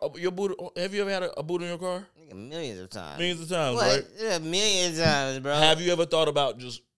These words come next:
Speaker 1: taking the tire off and just changing it and pulling off?
Speaker 2: I have not done that, but, uh, my homie got
Speaker 1: Is it
Speaker 2: arrested for doing
Speaker 1: we
Speaker 2: that.
Speaker 1: know, we know who, but, but, but hold
Speaker 2: Yeah.
Speaker 1: on. But have you thought about, like, the consequences? Is that,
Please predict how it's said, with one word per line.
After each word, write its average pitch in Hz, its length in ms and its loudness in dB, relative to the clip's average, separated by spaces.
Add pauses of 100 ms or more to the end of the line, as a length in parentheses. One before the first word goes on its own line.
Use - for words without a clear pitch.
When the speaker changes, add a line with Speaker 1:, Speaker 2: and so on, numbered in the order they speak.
(140)
Speaker 1:
taking 127 280 -6
the 113 80 -10
tire 117 360 -8
off 92 200 -10
and 92 100 -20
just 92 260 -20
changing 107 340 -10
it 57 120 -20
and 101 100 -20
pulling 104 260 -12
off? 98 260 -14
Speaker 2:
I 117 180 2
have 113 240 -4
not 113 300 0
done 120 160 -2
that, 107 180 -2
but, 107 220 -6
uh, 120 120 2
my 113 220 -2
homie 160 360 0
got 135 160 4
Speaker 1:
Is 147 80 6
it - 40 -2
Speaker 2:
arrested 160 280 4
for 139 100 -4
doing 117 260 -2
Speaker 1:
we 190 80 2
Speaker 2:
that. 262 60 0
Speaker 1:
know, 247 160 0
we 160 160 -2
know 190 120 -2
who, 170 180 -4
but, 135 160 -4
but, 131 200 -2
but 131 160 -2
hold 147 240 4
Speaker 2:
Yeah. 156 80 4 (100)
Speaker 1:
on. 101 100 -8 (140)
But 123 200 -2
have 151 280 0
you 156 80 -6
thought 151 180 2
about, 139 200 2
like, 120 140 0
the 113 60 -12
consequences? 117 560 -4
Is 135 60 -6
that, 151 100 -2